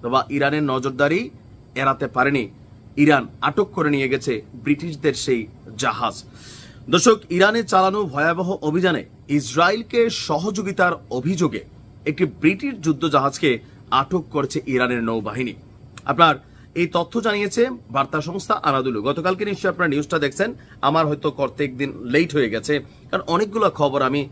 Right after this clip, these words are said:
হামলা পাল্টা হামলার দিকে নজর রাখছিলাম। ইরানের রাষ্ট্রীয় বার্তা সংস্থা ইরনার বরাতে প্রতিবেদনটিতে বলা হয়েছে, পারস্য উপসাগরের দিকে অগ্রসর হওয়ার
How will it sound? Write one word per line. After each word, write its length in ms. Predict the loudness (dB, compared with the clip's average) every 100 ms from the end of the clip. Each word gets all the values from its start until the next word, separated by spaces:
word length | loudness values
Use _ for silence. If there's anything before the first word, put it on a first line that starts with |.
| -14 -20
হামলা 340 | -4 0 2 2
পাল্টা 320 | 2 0 0
হামলার 220 | 0 0
দিকে 180 | -2 -2
নজর 280 | 0 0 0
রাখছিলাম। 380 | -2 -2 -4 -4 -10 -20 -20 -20 -20 -6
ইরানের 380 | 2 4 6 4
রাষ্ট্রীয় 360 | 2 2 0 2
বার্তা 300 | 2 2 -2
সংস্থা 440 | -2 -2 -4 -8 -12 -20 -20 -12 0
ইরনার 420 | 2 4 4 4
বরাতে 500 | 4 2 2 -2 -2 -4
প্রতিবেদনটিতে 540 | -2 -2 -2 -2 -2
বলা 220 | 0 2
হয়েছে, 380 | 0 0 -2 -2 -6 -20 -20 2
পারস্য 720 | 4 6 4 -2 -6 -4 -4 -4
উপসাগরের 960 | -6 -6 -4 -4 -2 -4 -4 -6 -6
দিকে 340 | -6 -2 -4 -4 -14 -20 -20 -20 -18 0
অগ্রসর 480 | 2 2 -2 0 0
হওয়ার 320 | 2 4